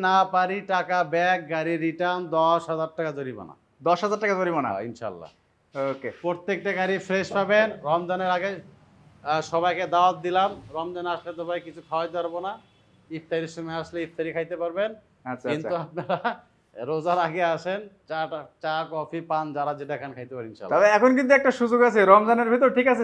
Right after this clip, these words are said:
Speaker 2: সেহরির সময় ফোন দিবেন। এতদিন বলছে তো ভাই, এগারোটার পরে কেউ কল দিন না।
Speaker 1: না, সেহরির সময় অনেকে ফোন দেয় ভাই।
Speaker 2: হ্যাঁ, দিবেই ভাই এটা, কারণ
Speaker 1: হ্যাঁ।
Speaker 2: সবাই তো সেটা।
Speaker 1: মানে সেহরির সময় অনেকে ফোন দেয়, ঢাকার বাইরে থেকে যারা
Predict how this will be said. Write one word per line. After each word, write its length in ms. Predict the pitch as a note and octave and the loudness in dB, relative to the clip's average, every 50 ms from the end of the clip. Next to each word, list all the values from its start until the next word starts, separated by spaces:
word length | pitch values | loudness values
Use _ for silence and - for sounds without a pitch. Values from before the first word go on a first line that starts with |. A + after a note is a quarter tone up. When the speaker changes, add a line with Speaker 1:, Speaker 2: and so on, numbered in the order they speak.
| - - | 0 4
Speaker 2:
সেহরির 260 | G#3+ A3 A3+ B3+ A3+ B3 | 6 6 6 6 4 2
সময় 160 | B3+ A#3+ F#3 F3+ | 0 0 2 2
ফোন 100 | G3+ G3+ G3 F#3 | 0 2 2 2
দিবেন। 180 | D#3+ E3 D#3 C#3+ - - - - G3 | 2 2 0 -2 -6 -10 2 4 6
এতদিন 300 | G#3+ A#3+ F#3 A3 C#4 A#3 C4+ C4 A#3 | 8 8 8 6 6 6 8 10 10
বলছে 280 | D4 D4+ A#3 A#3 D#4 C4+ - - - - - - | 10 10 10 8 8 8 8 6 2 -6 -12 -6
তো 60 | - G#3+ A#3 | 0 2 4
ভাই, 100 | B3 B3 A#3+ | 6 8 8
এগারোটার 300 | A#3+ A3+ A#3 A#3+ A#3+ B3 B3+ | 8 8 6 6 6 8 8
পরে 140 | C4 B3 B3+ A#3+ | 10 8 8 8
কেউ 100 | B3+ B3+ A3 A#3+ | 8 4 8 8
কল 140 | - C4+ A#3+ G3+ | 8 10 10 8
দিন 120 | A#3+ A3+ G#3+ F#3+ F#3 | 8 6 6 4 2
না। 80 | F3+ D#3+ E3 - - C#3 D3 E3 | 2 2 0 -4 -8 -8 -4 -2
Speaker 1:
না, 80 | F3 E3+ E3 D3+ - - | 0 0 0 -2 -4 -6
সেহরির 380 | F#3+ F#3 F#3 F3+ F#3 F#3 F3 - | -8 -6 -6 -6 -6 -8 -10 -12
সময় 180 | F3+ F3+ F3 E3 | -10 -8 -6 -4
অনেকে 180 | D#3+ D#3+ D#3+ D#3+ D#3+ - | -4 -4 -6 -8 -8 -10
ফোন 140 | D3 C#3 C3+ B2 | -10 -10 -8 -8
দেয় 140 | B2 A2+ G2+ G2 | -8 -8 -10 -10
ভাই। 100 | D#2+ - - - | -12 -8 0 4
Speaker 2:
হ্যাঁ, 140 | E3 E3+ E3 E3 | 4 4 4 2
দিবেই 260 | A#3 C4+ D4+ D#4 C#4 A3+ | 0 0 2 4 6 6
ভাই 100 | A3 F3+ D#3+ C#3+ | 8 6 6 4
এটা, 140 | C3+ A2+ G#2 - - _ _ _ _ | 4 0 -2 -4 -8 _ _ _ _
কারণ 160 | D#3 E3+ F#3+ | 0 0 0
Speaker 1:
হ্যাঁ। 100 | - C#3+ - | 2 4 4
Speaker 2:
সবাই 220 | A3+ A#3+ B3 B3+ C4+ C4 | 6 8 8 6 6 6
তো 60 | C4+ A3 A#3 | 6 6 6
সেটা। 200 | G3+ F3+ D3 - F3+ - - - C4+ C#4+ | 6 8 8 8 8 6 4 -2 -4 -4
Speaker 1:
মানে 200 | D4 - E3+ E3 E3 D#3+ - | -4 -4 -2 -4 -6 -8 -8
সেহরির 300 | - F#3 F#3 F3+ F#3 F3 - | -8 -6 -6 -6 -6 -8 -8
সময় 160 | F#3+ F#3 F3+ | -6 -6 -6
অনেকে 180 | F3 F3 F3+ E3+ F3 | -4 -4 -6 -6 -6
ফোন 100 | E3+ E3 D#3+ | -8 -8 -8
দেয়, 120 | D#3 C3 C#3 | -8 -6 -6
ঢাকার 200 | C#3+ C#3+ D3+ D3 C#3+ | -6 -6 -6 -6 -6
বাইরে 160 | D3+ D3+ D3+ C#3 D#3 | -6 -8 -8 -10 -12
থেকে 120 | D3+ D3+ C#3+ C#3+ | -12 -10 -8 -6
যারা 140 | C#3 C#3 | -4 -2